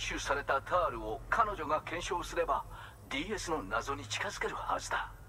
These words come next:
カイラル通信をつないでくれたおかげで、過去の研究データも復活してきている。これも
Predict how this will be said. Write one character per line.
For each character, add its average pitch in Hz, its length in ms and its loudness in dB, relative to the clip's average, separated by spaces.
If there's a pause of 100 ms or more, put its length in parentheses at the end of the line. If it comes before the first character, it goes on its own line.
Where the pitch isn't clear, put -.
(400)
カ - 120 2
イ 120 40 0
ラ 120 100 4
ル 127 80 0
通 135 180 -4
信 117 180 -2
を 117 80 2
つ - 120 -6
な 117 80 4
い 120 60 -2
で 131 80 -2
く 135 120 -4
れ 127 80 0
た 135 120 6
お 131 60 2
か 143 140 2
げ 139 80 -4
で、 143 180 -4
過 160 180 4
去 147 60 -4
の 127 80 0
研 139 180 -6
究 151 200 -6
デ 151 80 0
ー 135 100 2
タ 107 80 2
も 98 80 -2
復 - 180 -8
活 - 240 -4
し - 80 -4
て - 100 -6
き - 80 -8
て - 100 -2
い - 80 -6
る。 - 100 0 (400)
こ - 180 8
れ - 60 -2
も - 160 -2